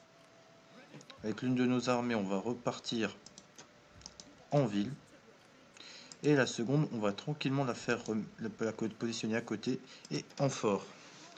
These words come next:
Du coup, on va bien être tranquille pour le moment. Pendant ce temps, les Sassanides sont du côté de,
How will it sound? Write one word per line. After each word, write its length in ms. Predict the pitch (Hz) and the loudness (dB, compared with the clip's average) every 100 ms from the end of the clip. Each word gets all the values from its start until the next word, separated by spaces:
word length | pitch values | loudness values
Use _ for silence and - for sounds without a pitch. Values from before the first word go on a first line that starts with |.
| - - - - - - | -16 -4 -4 -4 -10 -6
Du 100 | 110 | -2
coup, 240 | - 139 - | 2 0 2
on 60 | 120 | 2
va 160 | 101 | 2
bien 280 | 92 98 131 | 2 0 0
être 100 | 131 | 0
tranquille 460 | - 110 101 131 127 | -2 -6 -2 -2 0
pour 180 | 123 113 | 0 2
le 60 | |
moment. 380 | 104 101 101 131 - - - - - - - - - - - - - - - - - | 2 2 2 0 -8 -20 -18 -20 -20 -20 -18 -18 -20 -20 -20 -20 -20 -16 -14 -16 -4
Pendant 220 | 123 147 | 2 4
ce 80 | 151 | 2
temps, 160 | - 143 | 2 2
les 60 | |
Sassanides 560 | 117 135 - 139 131 - | 4 2 4 2 2 0
sont 180 | - 127 | -2 -2
du 140 | 120 | -2
côté 340 | 123 117 123 120 | -2 0 2 2
de, 720 | 104 101 98 95 95 95 | 2 4 4 4 2 0